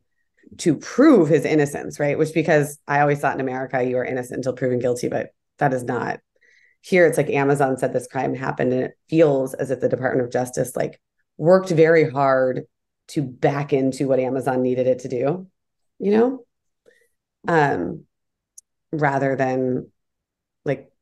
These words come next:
I feel like if there's a crime, it should be, like, somewhat easy to prove. This is over some real estate transactions that happened between twenty seventeen and twenty nineteen. It's almost twenty twenty-four. Like, it's not,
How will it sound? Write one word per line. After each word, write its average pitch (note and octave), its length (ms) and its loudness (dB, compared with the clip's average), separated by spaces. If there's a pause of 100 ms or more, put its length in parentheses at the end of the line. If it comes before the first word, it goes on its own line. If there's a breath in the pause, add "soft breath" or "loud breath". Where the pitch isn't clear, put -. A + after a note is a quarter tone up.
(180)
I D#3+ 60 0
feel D#3+ 180 4
like D3 120 4
if - 80 -2
there's C3+ 160 -2
a B2+ 40 -6
crime, B2+ 280 -2
it A#2+ 80 -6
should B2 100 -10
be, B2+ 60 -4
like, - 140 -8
somewhat C#3 300 0
easy F#3 220 -2
to F#3+ 60 -2
prove. G3+ 320 -2
This D3 160 -4
is C3 80 -4
over C3 220 0
some B2+ 160 -6
real B2+ 140 -4
estate C3+ 260 -4
transactions C3+ 600 -2
that C3 80 -4
happened B2+ 500 -6 (480 soft breath)
between B2+ 360 -2
twenty C3+ 380 -2
seventeen C3 440 -2
and B2+ 100 -2
twenty B2+ 200 -2
nineteen. C3+ 360 0
It's B2+ 140 -4
almost B2 220 -6
twenty B2 180 -4
twenty-four. D3 640 -4 (180)
Like, C#3+ 120 -2
it's D3 140 -6
not, C3 260 0